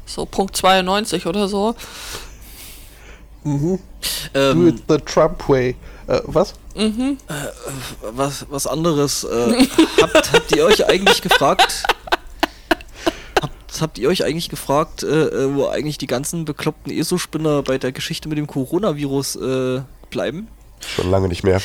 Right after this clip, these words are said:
Speaker 1: Ich hab
Speaker 3: Ich auch nicht, ich hab aber einen gefunden.
Speaker 1: Ich, ich hab sie ehrlich gesagt auch nicht vermisst, also wenn du mich so fragst.
Speaker 3: Ja, also, äh,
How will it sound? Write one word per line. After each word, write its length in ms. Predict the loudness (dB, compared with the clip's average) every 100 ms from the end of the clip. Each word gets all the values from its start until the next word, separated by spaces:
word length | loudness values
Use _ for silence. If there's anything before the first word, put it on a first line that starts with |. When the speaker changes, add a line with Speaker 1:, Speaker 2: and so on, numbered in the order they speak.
| 2
Speaker 1:
Ich 160 | 4
hab 80 | 6
Speaker 3:
Ich 120 | 4
auch 220 | 4 6 6
nicht, 240 | 6 6
ich 160 | 2 2
hab 140 | 4
aber 160 | 6 6
einen 160 | 8
gefunden. 600 | 6 6 6 6 4 4 4
Speaker 1:
Ich, 180 | 4 4
ich 200 | 4 2
hab 160 | 0
sie 160 | 2 6
ehrlich 280 | 6 4 2
gesagt 320 | 4 4 4
auch 120 | 4
nicht 200 | 4 2
vermisst, 520 | 2 4 4 4 4
also 240 | 2 4 4
wenn 100 | 4
du 80 |
mich 180 | 2 2
so 160 | 4 4
fragst. 480 | 4 6 6 6 2
Speaker 3:
Ja, 100 | 0
also, 360 | 0 0 0
äh, 300 | 2 0 0